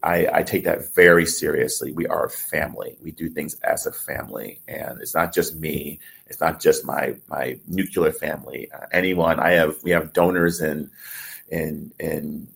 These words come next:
Hong Kong and their family. You know, we have Oscar winners and their family. We have billionaires and their family. And we have,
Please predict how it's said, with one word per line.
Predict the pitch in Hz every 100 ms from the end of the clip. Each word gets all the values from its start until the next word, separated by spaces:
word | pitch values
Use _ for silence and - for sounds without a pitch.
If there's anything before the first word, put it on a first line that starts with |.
| _ _ -
Hong | 101 90 85
Kong | - 87 73 57 65 -
and | 76
their | 78 78
family. | - 62 - - - - _
You | 80
know, | 71 73 71
we | 78
have | 80 71 73 73 - -
Oscar | 80 82 - 76
winners | 78 76 69 71 80
and | 78
their | 82 85
family. | - - - 69
We | 80
have | 80 78
billionaires | - 90 95 85 73 - -
and | 80
their | 87
family. | - 90 98 101
And | 101
we | 95
have, | 92 92